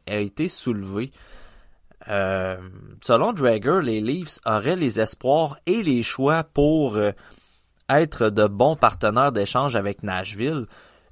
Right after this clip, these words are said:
Une formation qui veut se départir de plusieurs joueurs, on s'entend. Et Michael Granlund, même si il ne produit pas tant que ça cette année,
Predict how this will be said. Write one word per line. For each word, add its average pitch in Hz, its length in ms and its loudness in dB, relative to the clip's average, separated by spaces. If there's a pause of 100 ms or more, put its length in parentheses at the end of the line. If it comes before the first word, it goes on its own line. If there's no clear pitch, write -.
(160)
Une 127 140 -4
formation 175 480 2
qui - 100 -12
veut 123 140 2
se 113 80 -4
départir 135 600 2
de 127 120 2
plusieurs 147 640 2
joueurs, 131 420 0
on 117 140 -2
s'entend. 120 560 2 (680)
Et 120 260 2
Michael 185 440 0
Granlund, 135 760 0
même 156 460 -4
si 160 600 -6
il 110 160 -8
ne 104 100 -6
produit 107 400 -2
pas 208 240 0 (240)
tant 131 200 2
que - 100 -14
ça 160 180 0
cette 131 260 -2
année, 107 360 0